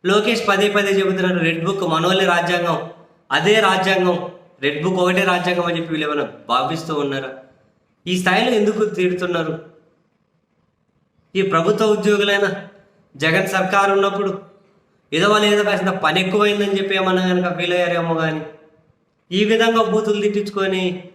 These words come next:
బండ బూతులు అయితే తిట్టించుకున్నట్లు లేదు. కానీ ఇప్పుడు నెల రోజులు తిరగకముందే స్కూల్కి వెళ్ళి తిడుతున్నారు, నమస్తే పెట్టట్లేదని తిడుతున్నారు, బండ బూతులు తిడుతూ ఉన్నారు.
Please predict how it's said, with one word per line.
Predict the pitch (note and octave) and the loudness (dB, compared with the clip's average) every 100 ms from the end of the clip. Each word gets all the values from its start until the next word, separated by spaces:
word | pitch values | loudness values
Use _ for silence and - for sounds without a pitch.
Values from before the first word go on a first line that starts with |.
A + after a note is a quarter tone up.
| _ _ _ _ | _ _ _ _
బండ | D3 F3 G3 | 0 2 2
బూతులు | G3 G3+ G3 | 2 2 0
అయితే | F#3+ | 0
తిట్టించుకున్నట్లు | F3+ F3+ F3 F3+ F3 E3 E3 - - _ _ _ _ _ _ _ | -2 -2 -4 -4 -4 -4 -6 -10 -16 _ _ _ _ _ _ _
లేదు. | C3+ D#3 D#3 | -2 0 0
కానీ | - - - - _ _ _ _ F#3 | -2 -8 -18 -20 _ _ _ _ -4
ఇప్పుడు | F3+ D#3+ | -2 0
నెల | D3+ | 2
రోజులు | F3+ F#3+ | 0 2
తిరగకముందే | G3 F#3 F#3 F#3 F#3 | 0 0 -2 0 -2
స్కూల్కి | F3 - E3+ E3 | -4 -4 -4 -2
వెళ్ళి | F#3 F#3 | -2 -2
తిడుతున్నారు, | F3+ F3+ F3 E3+ D3 | -4 -4 -2 -2 -2
నమస్తే | A#2+ B2+ C#3 F3 | -4 -4 -6 -4
పెట్టట్లేదని | E3+ F3 F3 F3+ F3+ F3+ | -2 -4 -2 0 0 0
తిడుతున్నారు, | F3+ F3+ F3 E3 D#3 - - _ _ _ _ _ _ _ B2+ | -2 -4 -2 -2 -6 -12 -20 _ _ _ _ _ _ _ -4
బండ | D3 F#3 | 0 2
బూతులు | G3+ E3 F#3+ G3+ | 2 2 0 0
తిడుతూ | F#3+ F3+ F3+ F3+ | -2 -4 -2 0
ఉన్నారు. | F3 F3 D#3+ D#3+ | 0 0 -2 -8